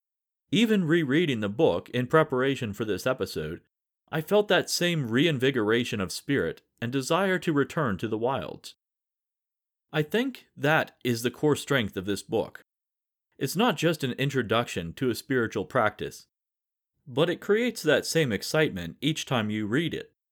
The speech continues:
Rereading it, you'll find tidbits of information that you may not have understood the first time, or, possibly,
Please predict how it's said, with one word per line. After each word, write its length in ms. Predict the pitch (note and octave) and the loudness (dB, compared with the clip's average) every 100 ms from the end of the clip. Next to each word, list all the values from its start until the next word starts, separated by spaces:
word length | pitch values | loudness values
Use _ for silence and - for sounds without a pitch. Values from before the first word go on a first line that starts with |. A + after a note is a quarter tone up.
| _ _ _ _ _ _ _ | _ _ _ _ _ _ _
Rereading 600 | - A#2 A#3+ A2 G2+ F2+ | 0 4 4 4 4 0
it, 240 | F2 G#2+ - _ | -2 -4 -6 _
you'll 220 | C#3 D#3+ | -2 -2
find 260 | F3 F3 C#3 | 0 -2 2
tidbits 420 | G3+ F#3 F#2+ - | 2 4 0 0
of 120 | A2 | -2
information 720 | B2 - A#2+ D3+ C#3+ F#2+ A#2 | -4 -2 -2 -2 -2 -6 -8
that 140 | C3 D#3+ | -4 -4
you 100 | E3+ | -2
may 180 | E3 F3+ | -2 0
not 200 | F3+ D#3+ | 0 0
have 100 | C#3 | 2
understood 520 | D#3 D3 - G3 B2+ | 2 0 4 2 4
the 60 | |
first 300 | A2+ F3+ F3 | 0 0 -2
time, 320 | - E2+ C#2+ C2+ _ _ _ _ | -4 -6 -8 -16 _ _ _ _
or, 340 | A2+ A2+ G#2+ - | 0 2 2 -2
possibly, 600 | - C#3 C#3+ F#2 F2+ D3 | -2 -2 -2 -4 -4 -4